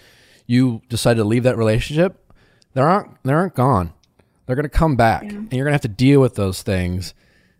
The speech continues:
Speaker 1: And unless there's been some real personal growth and acknowledgement, maybe on both sides of the aisle, you're just gonna go back to normal. And by normal is you're gonna go back to that behavior. So what's most likely happening is you just miss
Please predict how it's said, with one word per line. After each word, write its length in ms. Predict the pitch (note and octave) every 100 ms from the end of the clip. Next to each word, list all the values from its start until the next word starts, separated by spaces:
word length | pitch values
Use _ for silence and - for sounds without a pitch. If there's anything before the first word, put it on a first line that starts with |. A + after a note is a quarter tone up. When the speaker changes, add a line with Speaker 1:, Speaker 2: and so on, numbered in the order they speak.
| -
Speaker 1:
And 400 | G#2 A2 G#2+ G#2
unless 420 | B2 B2+ C#3 D3
there's 160 | C#3 A#2+
been 140 | B2+
some 240 | - A2 A2
real 260 | C3+ F3
personal 560 | - - D3+ C#3+ C3+ A#2
growth 380 | A2+ C3 B2 A#2
and 100 | G#2+
acknowledgement, 640 | G2+ A2 C3+ D3 A#2 G2
maybe 240 | A2+ C3+
on 140 | A#2+ G2+
both 240 | A#2+ C#3+
sides 320 | - A#2+ B2
of 80 | A2+
the 100 | G#2
aisle, 460 | A#2 E3 E2 D2 _ _ _ _ _ _
you're 120 | B2+ D3+
just 120 | D#3+
gonna 100 | D3
go 140 | C3
back 300 | G#2 B2+ A2+
to 80 | -
normal. 500 | G#2+ C#3 G2 B1 - _ _ _ _
And 140 | B2 A#2+
by 100 | A#2
normal 480 | B2+ D#3+ D#3+ A#2
is 260 | G#2 G2 F#2+
you're 80 | A2+
gonna 120 | B2+
go 140 | B2
back 180 | A2 B2
to 60 | B2
that 160 | A2 G#2
behavior. 760 | G2+ - A#2+ D3 F#2 A1 - _ _ _ _ _
So 240 | - D3 C3+
what's 240 | C3 -
most 340 | B2+ D#3 F#3+
likely 300 | D#3 B2 A#2
happening 500 | G#2 F#2+ F#2 A2+ B2
is 160 | C3 A#2
you 80 | C#3+
just 260 | D#3 - G#2+
miss 380 | A2+ C#3+ -